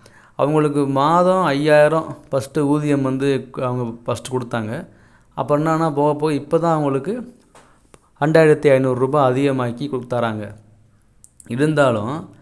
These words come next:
அவங்களுடைய இது இருக்குல்ல, வாழ்வாதாரம், ஆண்டுதோறும் விலைவாசி ஏறுது. இந்த இதை வச்சு எப்படி ஃபேமிலியை காப்பாத்த முடியும்? இதனால டீச்சர்ஸ் ரொம்ப கஷ்டப்படுறாங்க. அது மட்டும் இல்லாம மூன்று அரை நாட்கள் வேலை, அரை நாட்கள் வேலை நாள் லீவ் பண்ணாலும்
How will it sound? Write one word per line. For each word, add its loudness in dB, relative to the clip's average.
அவங்களுடைய 2
இது 2
இருக்குல்ல, -2
வாழ்வாதாரம், 2
ஆண்டுதோறும் 0
விலைவாசி 0
ஏறுது. -6
இந்த 0
இதை 4
வச்சு 0
எப்படி 0
ஃபேமிலியை 0
காப்பாத்த -2
முடியும்? -6
இதனால -2
டீச்சர்ஸ் -8
ரொம்ப -2
கஷ்டப்படுறாங்க. -6
அது 0
மட்டும் -2
இல்லாம -2
மூன்று 0
அரை 0
நாட்கள் -2
வேலை, -2
அரை 0
நாட்கள் 0
வேலை 2
நாள் -4
லீவ் -4
பண்ணாலும் -6